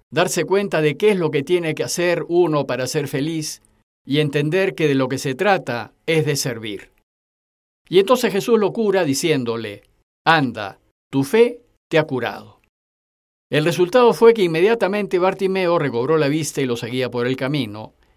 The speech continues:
y lo siguió por el camino hasta Jerusalén y hasta el Calvario. Pues una vez que vemos y entendemos, caminaremos con Él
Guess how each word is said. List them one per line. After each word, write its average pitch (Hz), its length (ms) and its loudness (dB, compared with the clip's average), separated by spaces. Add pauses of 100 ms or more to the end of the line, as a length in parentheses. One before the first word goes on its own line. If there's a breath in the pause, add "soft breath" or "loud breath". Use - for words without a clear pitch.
y 139 140 0
lo 156 140 4
siguió 175 380 6
por 190 160 2
el 160 80 0
camino 185 560 -2
hasta 202 400 2
Jerusalén 156 760 -4 (360)
y 269 380 2 (240)
hasta 139 280 -2
el 120 120 -2
Calvario. 107 580 -8 (680)
Pues 151 220 2
una 233 160 4
vez 233 200 12
que 185 120 0
vemos 160 380 4
y 143 80 -2
entendemos, 143 840 0 (380)
caminaremos 156 720 2
con 147 180 -4
Él 165 360 -4